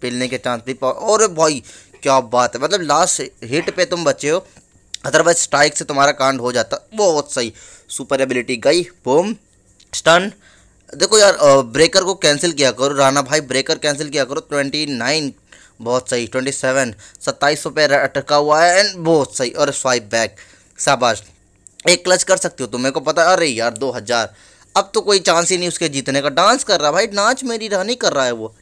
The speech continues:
टाइम अप हो गया। तो इसी के साथ राणा भाई जीत चुके हैं फिफ्टी के एचपी से। बहुत बढ़िया राणा भाई, बहुत बढ़िया खेले आप, मज़ा आ गया। मैं बताऊं, डेढ़ सौ रुपये का इनाम मिलेगा। तो किलर भाई हमारे अलायंस से, never give up,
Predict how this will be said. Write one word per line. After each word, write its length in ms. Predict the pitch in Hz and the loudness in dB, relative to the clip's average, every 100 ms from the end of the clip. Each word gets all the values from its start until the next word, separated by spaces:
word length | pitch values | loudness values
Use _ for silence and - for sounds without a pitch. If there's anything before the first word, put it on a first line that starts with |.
| - | -4
टाइम 220 | 175 196 | -2 -2
अप 160 | 202 175 | -4 -6
हो 100 | 135 | -6
गया। 160 | 117 117 - _ - | -6 -8 -14 _ -6
तो 100 | 175 | -4
इसी 140 | 233 | -2
के 120 | 208 | -4
साथ 300 | 202 185 - | -2 -4 -4
राणा 300 | 143 143 160 | -4 -2 -2
भाई 160 | 147 156 | -2 -4
जीत 280 | 156 151 - | -6 -14 -12
चुके 200 | 143 143 | -8 -8
हैं 60 | |
फिफ्टी 500 | 143 127 - 143 120 - - | -8 -10 -8 -10 -10 -14 -4
के 60 | |
एचपी 440 | 139 139 - 147 143 | -4 -4 -6 -8 -8
से। 360 | - 139 151 - - - _ | -4 -2 -2 -6 -20 -20 _
बहुत 280 | 92 98 131 | -16 -4 -2
बढ़िया 260 | 110 131 131 | 2 2 2
राणा 200 | 127 127 | 2 0
भाई, 200 | 127 151 - - | 0 -2 -6 -20
बहुत 300 | 95 107 123 | -12 -6 -6
बढ़िया 260 | 113 120 123 | -6 -8 -6
खेले 280 | 127 117 | -6 0
आप, 200 | 123 139 - - _ 104 | 0 0 -6 -20 _ -14
मज़ा 280 | 110 123 135 | -6 2 4
आ 120 | 131 | 4
गया। 160 | 135 | 0
मैं 120 | 131 127 | -2 -2
बताऊं, 300 | 127 139 131 | -2 -2 0
डेढ़ 240 | 123 131 | 0 0
सौ 100 | 139 | -2
रुपये 200 | 123 131 | -2 0
का 100 | 127 | 0
इनाम 240 | 123 120 | 0 -2
मिलेगा। 320 | 117 107 104 101 - - - | -2 -4 -6 -8 -14 -16 -12
तो 60 | |
किलर 300 | 160 175 180 | -2 2 2
भाई 220 | 160 170 | 4 2
हमारे 340 | 160 147 147 147 | 2 0 0 2
अलायंस 340 | 139 143 143 | 0 -2 -2
से, 140 | 156 143 | -2 0
never 280 | 139 143 | 2 2
give 240 | 123 120 | 2 -2
up, 120 | 120 | 0